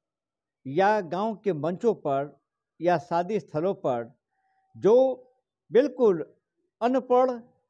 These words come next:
बगैर लाइसेंस का, बगैर रजिस्टर्ड का, किसी के पास कोई आधार नहीं, वे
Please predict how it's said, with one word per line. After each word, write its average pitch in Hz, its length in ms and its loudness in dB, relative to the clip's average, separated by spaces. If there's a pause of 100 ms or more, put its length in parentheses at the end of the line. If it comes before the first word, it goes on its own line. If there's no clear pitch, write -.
(200)
बगैर 240 580 2
लाइसेंस 226 480 0
का, 160 300 0
बगैर 247 420 0
रजिस्टर्ड 190 480 2
का, 147 300 0 (640)
किसी 277 300 0
के 240 140 2
पास 214 320 2 (100)
कोई 277 320 0 (100)
आधार 170 420 2
नहीं, 190 460 -4 (420)
वे 202 180 6